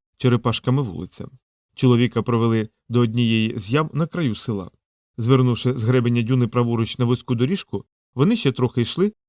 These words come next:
аж поки старий не нахилився в темряву і, заляскавши в долоні, не загукав. «Гей, бабо!» У темній ямі під ногами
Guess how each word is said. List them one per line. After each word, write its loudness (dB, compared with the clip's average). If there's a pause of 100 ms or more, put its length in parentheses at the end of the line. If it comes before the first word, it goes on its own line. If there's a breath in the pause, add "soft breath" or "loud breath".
(100)
аж -2
поки -2
старий 2
не 0
нахилився 0
в -8
темряву 0 (300)
і, 4
заляскавши 0
в -6
долоні, 0
не 0
загукав. -2 (680)
«Гей, 0
бабо!» 0 (520)
У 4
темній 2
ямі 0
під -4
ногами -2